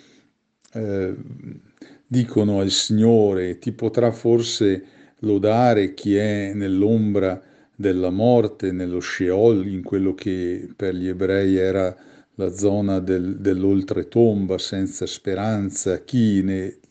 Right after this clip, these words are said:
tra i morti ti ricorda? Chi può vedere i tuoi prodigi nella notte senza fine?" E allora ti chiedo aiuto, Signore, aiutami, come acqua mi sommergono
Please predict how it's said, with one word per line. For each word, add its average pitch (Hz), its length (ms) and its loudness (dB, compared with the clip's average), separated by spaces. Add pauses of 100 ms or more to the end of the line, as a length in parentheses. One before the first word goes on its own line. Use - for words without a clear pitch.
tra 98 200 -2
i 95 100 0
morti 107 640 0
ti - 160 -6
ricorda? 113 840 0 (800)
Chi 113 220 0
può 110 240 2
vedere 104 380 2
i 98 80 0
tuoi 98 240 0
prodigi 98 580 0
nella 92 220 -2
notte 104 560 -4
senza 92 500 -6
fine?" 101 600 -2 (440)
E 110 60 0
allora 110 560 4
ti 101 180 -12
chiedo 101 380 0
aiuto, 104 460 -2
Signore, 101 800 2 (480)
aiutami, 104 960 -2 (760)
come 104 380 0
acqua 104 580 -2 (1080)
mi 110 100 0
sommergono 95 1200 0